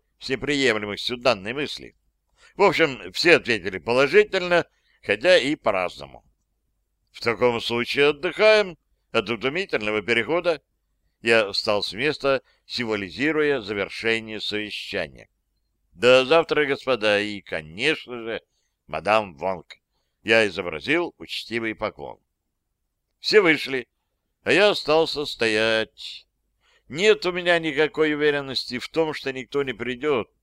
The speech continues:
И действительно, на пороге возникли два моих преданных телохранителя. Барри, «А, баря, а че с нам-то поделывать?» —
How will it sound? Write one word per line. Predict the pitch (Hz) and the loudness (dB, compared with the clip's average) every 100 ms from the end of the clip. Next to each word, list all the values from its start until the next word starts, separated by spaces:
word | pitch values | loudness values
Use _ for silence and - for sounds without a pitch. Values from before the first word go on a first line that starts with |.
| _ | _
И | - 208 | -4 -4
действительно, | 180 151 175 - - 87 113 117 90 76 62 - _ _ _ _ _ | -4 -4 -4 -6 -10 -6 -6 -6 -8 -10 -14 -20 _ _ _ _ _
на | 220 | 0
пороге | 214 180 202 175 | 4 6 6 4
возникли | 165 156 139 165 131 139 143 | 4 2 0 -4 -2 -2 0
два | 120 117 175 160 | 0 2 4 4
моих | 151 143 | 0 -6
преданных | - 107 127 120 117 120 - | -4 0 0 0 -4 -8 -10
телохранителя. | 104 107 95 92 92 98 104 82 82 71 _ _ _ _ _ _ _ _ _ _ _ _ | -4 -4 -4 -8 -8 -8 -8 -8 -10 -10 _ _ _ _ _ _ _ _ _ _ _ _
Барри, | 80 90 107 113 104 95 76 - _ _ _ _ _ - | -4 2 6 6 4 -2 -6 -12 _ _ _ _ _ -4
«А, | 90 117 123 | 2 4 4
баря, | 131 131 120 101 101 | 6 6 6 4 2
а | 107 | 0
че | - 143 143 | 0 2 2
с | 117 | 0
нам-то | 117 139 127 95 101 | -2 -2 -2 -4 -6
поделывать?» — | 117 113 107 120 113 92 78 - _ | -4 -4 0 0 0 -2 -6 -10 _